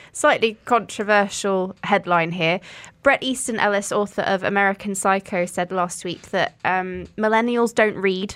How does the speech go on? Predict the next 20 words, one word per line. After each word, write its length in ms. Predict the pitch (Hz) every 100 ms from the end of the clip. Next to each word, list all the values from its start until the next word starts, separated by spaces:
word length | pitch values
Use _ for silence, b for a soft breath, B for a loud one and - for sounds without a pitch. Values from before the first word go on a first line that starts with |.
| -
apparently. 580 | 202 208 196 117 220 320 _ _ B B -
He 100 | 214
said 160 | 240
this 160 | 233 233
in 100 | 226
an 120 | 208
article 360 | 208 202 - 208
in 120 | 190
The 80 | 190
Times. 380 | 247 262 285
He 60 | 247
says, 240 | 214 202 -
"What 200 | 320 -
is 160 | 226
millennial 460 | 214 190 185 180 175
culture? 480 | 208 233 - 226 214
There 120 | 190 175
is 160 | 180
no 160 | 220 233
writing. 540 | 202 190 - 185 180